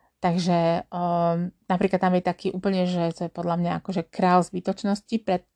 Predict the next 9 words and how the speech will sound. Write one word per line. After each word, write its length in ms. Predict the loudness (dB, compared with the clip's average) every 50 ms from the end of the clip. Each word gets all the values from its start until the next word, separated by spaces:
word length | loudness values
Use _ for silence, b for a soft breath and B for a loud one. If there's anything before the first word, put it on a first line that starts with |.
| _ _ _
túto 320 | _ -8 -6 -2 -2 -2 0
ponuku. 640 | 2 2 4 4 4 2 0 0 2 2 2 2 B B B B B B B B B _
To 80 | 2 2
je 80 | 2
taký, 320 | 2 2 -2 -4 -2 -4 -2
že 160 | -2 -2 -2
pasívne 400 | 0 -2 -2 -2 -2 0 0 0
difúzery 560 | 0 -2 -4 -4 -4 -2 0 0 0 0 -2
Terrastone 880 | _ 0 2 2 2 0 0 -4 -4 -2 0 2 4 6 8 6 6